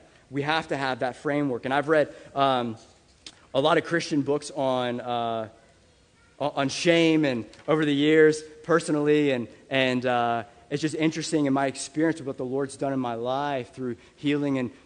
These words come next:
deliverance is, is in some of the books in shame. And I respect you guys. I love these guys. Over the years, as I was, I was bound by shame and self-hatred, is they'd say,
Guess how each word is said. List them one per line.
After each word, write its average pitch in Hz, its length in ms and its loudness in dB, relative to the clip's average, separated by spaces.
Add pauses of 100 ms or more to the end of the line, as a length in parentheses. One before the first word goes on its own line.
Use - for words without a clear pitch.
deliverance 139 600 0
is, 127 160 -6
is 127 140 -8
in 127 80 -8
some 151 160 -2
of 151 40 2
the 135 60 0
books 143 240 -6
in 123 80 -4
shame. 151 240 -2
And 123 80 -2
I 117 40 -4
respect 117 360 -8
you 139 120 -4
guys. 131 200 -2
I 117 60 -6
love 131 260 -4
these 139 160 -6
guys. 117 340 -6 (360)
Over 135 160 -4
the 127 80 -4
years, 147 180 0
as 127 120 -6
I 127 60 0
was, 120 160 -2
I 104 60 -12
was 113 120 -8
bound 123 260 -2
by 120 80 -4
shame 131 320 -6
and 120 80 -8
self-hatred, 135 420 -8
is 117 140 -6
they'd 120 160 -6
say, 131 260 -2